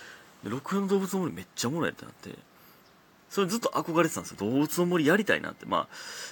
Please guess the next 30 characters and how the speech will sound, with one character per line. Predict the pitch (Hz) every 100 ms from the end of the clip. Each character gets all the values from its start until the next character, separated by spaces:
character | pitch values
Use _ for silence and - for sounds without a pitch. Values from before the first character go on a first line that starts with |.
| -
え | 139 147 151 147
ー、 | 139 127
で、 | 147 135 - -
ま | 110 110
あ、 |
関 | 107 147
係 | 135
な |
い | 87
ん |
で | 78
す |
け | -
ど、 | 90
そ | -
い | 104
つ | 98
の | 117 117
友 | 117 139
達 | 139 135
の | 135
家 | 107 78
遊 | -
び、 | 92 92 - - -
そ | 107
い | 123
つ | 131
の | 135
家 |
遊 | 113